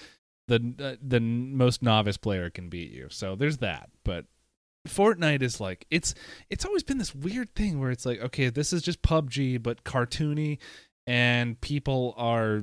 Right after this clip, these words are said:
juggling, like, sheds and, and buildings in their hands and ladders and shit, and they're building things at lightning speed, and it's like, what is this supposed to be? <laughs> What is it, a, is it a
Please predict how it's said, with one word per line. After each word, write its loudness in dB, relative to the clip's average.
juggling, 0
like, -4
sheds 0
and, -10
and -10
buildings 0
in -4
their -6
hands -4
and -10
ladders -2
and -10
shit, -4
and -12
they're -6
building -2
things -8
at -6
lightning -4
speed, -2
and -8
it's -10
like, -4
what 2
is 4
this 0
supposed 2
to 0
be? -2
<laughs> 0
What 0
is 0
it, 0
a, 2
is -2
it 0
a 0